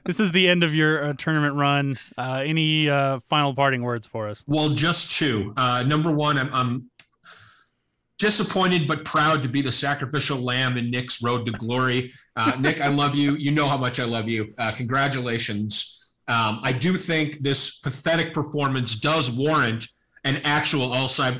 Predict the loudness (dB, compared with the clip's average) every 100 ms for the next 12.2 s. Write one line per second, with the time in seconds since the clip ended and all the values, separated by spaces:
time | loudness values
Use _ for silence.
0 | -4 -2 0 0 0 0 0 0 0 0
1 | -2 -2 0 0 0 0 -2 0 2 2
2 | 2 0 0 -2 -4 -6 -6 -6 -2 2
3 | 2 2 0 0 0 0 0 2 2 0
4 | -6 _ -8 -2 0 0 0 2 2 0
5 | 0 0 0 0 0 0 0 0 0 0
6 | 0 4 4 6 2 0 -2 -2 0 4
7 | 4 4 2 2 0 0 0 2 2 2
8 | 2 2 2 0 0 0 0 -2 -4 -6
9 | -14 -12 -2 0 2 2 2 2 0 -2
10 | 0 0 0 0 0 0 -2 -4 0 2
11 | 2 0 0 0 -2 -2 -2 -2 0 0
12 | -2